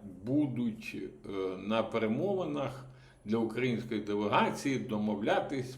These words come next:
про зустріч Зеленського з Путіним. Чи можливо це?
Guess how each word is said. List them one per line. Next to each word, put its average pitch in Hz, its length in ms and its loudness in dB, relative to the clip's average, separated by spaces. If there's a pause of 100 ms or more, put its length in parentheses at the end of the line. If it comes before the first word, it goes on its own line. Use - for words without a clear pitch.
(120)
про 98 200 -2
зустріч 131 640 -2
Зеленського 107 840 0
з 104 80 -6
Путіним. 107 500 -8 (1900)
Чи - 160 0
можливо 123 640 2
це? - 200 -12